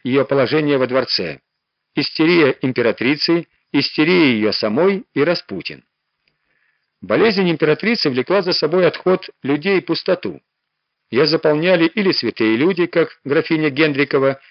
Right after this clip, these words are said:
или люди, не имеющие своего «я». Вырубова принадлежала к последней категории.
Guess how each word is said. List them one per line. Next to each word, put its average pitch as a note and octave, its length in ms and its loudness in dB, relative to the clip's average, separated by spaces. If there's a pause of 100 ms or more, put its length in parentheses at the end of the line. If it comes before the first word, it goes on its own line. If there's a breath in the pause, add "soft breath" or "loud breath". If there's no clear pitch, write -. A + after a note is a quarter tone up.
(320 soft breath)
или G#3+ 200 4
люди, G3 460 0
не C#3+ 200 -2
имеющие D#3+ 580 0
своего C3+ 400 0
«я». F#2+ 320 -4 (800)
Вырубова C3+ 480 2
принадлежала C#3 640 0
к - 80 -10
последней A2 500 -4
категории. F2 680 -10